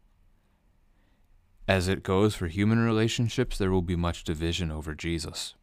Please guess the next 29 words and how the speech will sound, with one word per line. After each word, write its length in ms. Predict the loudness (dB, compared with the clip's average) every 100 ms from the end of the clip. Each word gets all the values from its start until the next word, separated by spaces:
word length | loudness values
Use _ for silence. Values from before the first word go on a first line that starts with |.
| _ -10
and 140 | -6 -4
we 80 | -2
see 260 | 2 4
it 80 | 6
all 220 | 4 4
over 220 | 2 0
the 100 | -2
place. 460 | -8 -12 -10 -10 -12 _ _ _ _ _
Families 460 | -2 2 4 2 0
divided 640 | -4 -4 -4 -4 -6 -14 -18 -6
over 400 | -6 -4 -6 -8 -10
faith. 440 | -2 -2 -2 -8 _ _ _ _ -20 -20 -20 -20 _ -20 -8 -4
Islamic 540 | 0 4 4 4 2
cultures, 560 | -2 -2 -2 -4 -4 -6
if 160 | -6 -2
you 120 | -4
convert 440 | -2 -2 2 0 0
to 100 | -6
Christianity, 800 | -2 -2 -2 -2 0 0 -2
they 140 | -2 -4
throw 300 | -2 0 2
you 160 | 2
out 160 | 2 0
of 60 | -2
the 80 |
family. 420 | -4 -2 0 0 -2
They 140 | -6
disown 480 | -4 -4 0 2 2
you. 140 | 0